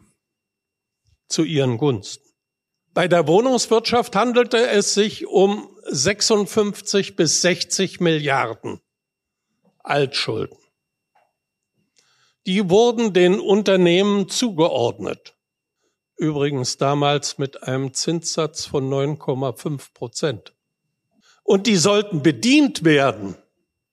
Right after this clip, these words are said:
Und die Miete war nach der Umstellung, nach der Transformation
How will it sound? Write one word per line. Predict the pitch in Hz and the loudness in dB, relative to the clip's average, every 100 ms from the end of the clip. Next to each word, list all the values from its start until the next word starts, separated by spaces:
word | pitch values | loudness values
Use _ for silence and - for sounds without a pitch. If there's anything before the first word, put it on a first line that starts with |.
| _ _ | _ _
Und | - 190 185 | 0 2 4
die | 202 | 2
Miete | 170 196 247 214 240 185 | 4 4 2 2 2 2
war | 196 202 | 2 2
nach | 175 160 208 233 - | 2 2 2 -2 -6
der | - 170 156 - | 0 2 2 2
Umstellung, | 160 185 - - 196 208 233 262 - - | 0 0 -2 0 2 2 2 -2 -8 -6
nach | 143 170 190 | 0 0 -2
der | - 156 147 | -2 -2 -2
Transformation | - 170 160 - - 165 151 143 127 - - 139 156 190 247 | -4 -2 -2 -4 -6 0 0 0 -2 -4 -6 -4 -2 -2 -4